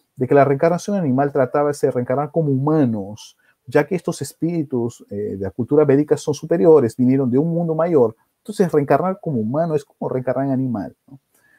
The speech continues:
Y llamar a los humanos como puercos, como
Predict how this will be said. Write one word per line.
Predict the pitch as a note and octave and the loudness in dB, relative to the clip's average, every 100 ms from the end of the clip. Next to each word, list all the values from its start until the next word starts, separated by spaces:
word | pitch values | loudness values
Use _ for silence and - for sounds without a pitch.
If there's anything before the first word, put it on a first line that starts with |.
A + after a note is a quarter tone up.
| _ - | _ -6
Y | A2+ C3+ B2+ A2+ B2 G2 | -4 -2 -4 -6 -6 0
llamar | A2 B2 C#3 | 6 8 8
a | |
los | A#2+ G#2 | 8 6
humanos | A2 A#2 C#3+ - | 4 6 4 2
como | A#2+ F#2+ | -2 -2
puercos, | - C3 A#2+ A2 F#2 - | 4 6 6 4 -8 -12
como | G2+ D#2 | -10 -10